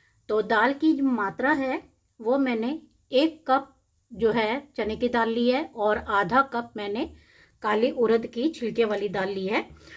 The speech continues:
तो आप क्या कर सकते हैं ना, अगर आप उड़द की दाल कम खाते हैं तो आप चने की दाल की quantity बढ़ा सकते हैं या आप अपने taste के according दाल की quantity को adjust कर सकते हैं।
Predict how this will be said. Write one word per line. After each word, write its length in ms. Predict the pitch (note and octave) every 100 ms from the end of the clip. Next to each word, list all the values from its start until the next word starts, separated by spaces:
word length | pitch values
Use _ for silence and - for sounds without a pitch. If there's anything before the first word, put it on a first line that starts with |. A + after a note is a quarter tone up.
| - _ _
तो 60 | D#4
आप 360 | D#4 C4+ C#4 -
क्या 120 | D#4
कर 160 | D#4 C#4
सकते 320 | B3+ B3 B3
हैं 160 | A3 G#3+
ना, 200 | A3+ E4+ - _ _ _ _
अगर 300 | A#3+ G#3 C4
आप 260 | B3+ B3 - _ _ _ _ _ _ _
उड़द 260 | B3+ A#3+ A#3+
की 100 | C4
दाल 220 | A#3+ A#3
कम 220 | A#3+ A3 A#3
खाते 300 | D4 A#3+ A#3+
हैं 240 | B3 D#4
तो 120 | C#4
आप 260 | A3+ G#3+ -
चने 200 | A#3 A#3
की 100 | A#3+
दाल 160 | B3 A3+
की 140 | A3 B3
quantity 560 | A#3 G#3+ G3+ A3+ C4+ - - _ _ - - -
बढ़ा 260 | A3 A#3+
सकते 340 | A#3+ C4+ - C#4
हैं 220 | D#4+ E4+
या 160 | A#3 A3+
आप 340 | A#3 A#3 A#3+
अपने 260 | A#3 A#3 C4
taste 300 | C#4 B3 A#3+
के 80 | A#3+
according 420 | G#3+ G#3 G#3 A#3+ E4 G#3+
दाल 280 | G#3+ G#3+ A#3+
की 180 | A#3+ B3
quantity 480 | B3 G#3 G#3 A3+ A#3+
को 100 | B3+
adjust 440 | F#3+ E3+ D4 -
कर 160 | - F#3+
सकते 320 | G#3 - A#3
हैं। 140 | C4+